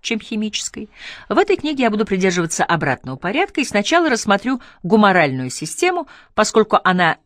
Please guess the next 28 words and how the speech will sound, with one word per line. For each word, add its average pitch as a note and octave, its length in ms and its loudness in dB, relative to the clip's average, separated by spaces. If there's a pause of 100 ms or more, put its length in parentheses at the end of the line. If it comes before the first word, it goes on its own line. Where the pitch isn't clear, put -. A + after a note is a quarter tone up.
менее F#3+ 580 2
специализированная D4+ 1040 -4
и E3 160 -4
более F#3 320 -2
древняя. A2 560 -8 (1700)
Последнее D4+ 540 0
не F4+ 100 -4
совсем F4+ 440 -4
точно. - 580 -6 (680)
Гуморальная B3+ 540 2
система D#4+ 420 -2
может D4 240 -4
быть C4+ 140 -4
названа C4 400 0
более G#3+ 400 2
древней D3 400 -2
в - 60 -20
том F#4+ 200 -4
смысле, D3 460 -8
что - 220 -6
она C#4 300 0 (440)
во G3+ 160 4
многих C#4+ 280 -4
отношениях C4+ 560 -4
выглядит C4 380 -4
не C4+ 100 -2
так C#4 220 -4
уж - 240 -6